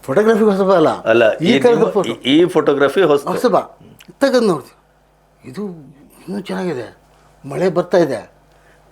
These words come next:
Speaker 1: ಮ-, ನಮ್ಗೆ, ನಮ್ಮ ದೃಶ್ಯಕ್ಕೆ ಏನು ಅಂದ್ರೆ, ಆ, ಐದು ನಿಮಿಷ ಮಳೆ ಬರೋದು, ಐದು ನಿಮಿಷ ಗ್ಯಾಪ್ ಆಗೋದು, ಐದು ನಿಮಿಷ ಮಳೆ ಬರೋದು, ಐದು ನಿಮಿಷ ಗ್ಯಾಪ್ ಆಗೋದು. ಈ,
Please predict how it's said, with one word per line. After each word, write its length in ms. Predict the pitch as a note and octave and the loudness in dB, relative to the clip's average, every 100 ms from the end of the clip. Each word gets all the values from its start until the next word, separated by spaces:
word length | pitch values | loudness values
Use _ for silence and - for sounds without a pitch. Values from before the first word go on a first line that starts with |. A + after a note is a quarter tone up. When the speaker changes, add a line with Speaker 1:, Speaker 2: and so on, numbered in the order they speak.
| - | -16
Speaker 1:
ಮ-, 100 | - D3 | -10 -4
ನಮ್ಗೆ, 380 | D3 F3+ A3 A3 | -2 0 2 2
ನಮ್ಮ 240 | F#3 A3+ | 2 2
ದೃಶ್ಯಕ್ಕೆ 420 | G#3+ G3+ - - F3+ | 0 -2 -6 -4 -2
ಏನು 120 | C#3 | -2
ಅಂದ್ರೆ, 360 | B2+ G#3 - _ _ _ _ - | -6 -8 -10 _ _ _ _ -8
ಆ, 320 | C#3 D#3+ D#3 | -6 -4 -2
ಐದು 240 | E3+ G3 | -2 0
ನಿಮಿಷ 200 | G#3 G#3 | -2 -2
ಮಳೆ 260 | A3+ F3+ G#3+ | -2 0 2
ಬರೋದು, 600 | G3 F#3 E3+ B3+ - - - | 2 0 2 0 -2 -14 -6
ಐದು 180 | D3+ D#3 | -4 -2
ನಿಮಿಷ 220 | E3 - D#3+ | -4 -6 -8
ಗ್ಯಾಪ್ 320 | B2 B2 G2+ | -6 -8 -8
ಆಗೋದು, 360 | G2+ G#2+ - - | -16 -18 -8 -2
ಐದು 160 | G3+ | 0
ನಿಮಿಷ 200 | G#3+ G#3 | 0 -2
ಮಳೆ 300 | A#3 G#3+ A3+ | 0 2 4
ಬರೋದು, 360 | A3 G#3 G#3 A#3+ | 4 2 2 2
ಐದು 180 | F#3 D#3 | 0 -2
ನಿಮಿಷ 240 | E3 D#3 | -6 -6
ಗ್ಯಾಪ್ 360 | F#3+ A#2+ B2+ G#2 | -8 -6 -8 -8
ಆಗೋದು. 280 | F#2+ F2+ _ _ - - - - E3 | -16 -18 _ _ -20 -20 -20 -14 -4
ಈ, 200 | A3 D3+ | -4 -4